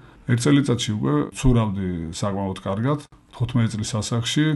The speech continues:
მოსავლეთა რეკორდებსაც ვამყარებდი. ხან მე ვამყარებდი, ხან მიხსნიდნენ. ალიკო იყო იოკამიდი, ესეთი ცნობილი იოკამიდის შვილი, ლუკა იოკამიდი იყო, რომელმაც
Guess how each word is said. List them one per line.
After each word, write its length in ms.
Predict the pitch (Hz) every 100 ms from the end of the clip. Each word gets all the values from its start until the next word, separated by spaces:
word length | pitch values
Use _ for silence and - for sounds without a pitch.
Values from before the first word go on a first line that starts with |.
| 147 - - -
მოსავლეთა 500 | - 113 123 113 110 104
რეკორდებსაც 640 | 101 101 95 95 - 92 - -
ვამყარებდი. 640 | - 98 98 104 107 123 160 156 - - -
ხან 240 | - - 107
მე 100 | 107
ვამყარებდი, 460 | 110 110 117 120 131
ხან 200 | 92 92
მიხსნიდნენ. 520 | 107 - 107 127 135 127 110
ალიკო 340 | 110 107 107 104
იყო 180 | 95 98
იოკამიდი, 520 | 95 104 104 101 104
ესეთი 380 | 98 101 - 131 - -
ცნობილი 500 | - 107 104 98 95 -
იოკამიდის 600 | - 107 101 101 98 95 -
შვილი, 460 | - - 104 110 151 143 - _ _
ლუკა 300 | - 98 98
იოკამიდი 440 | 95 95 98 101 107
იყო, 140 | 101 123
რომელმაც 440 | 104 104 110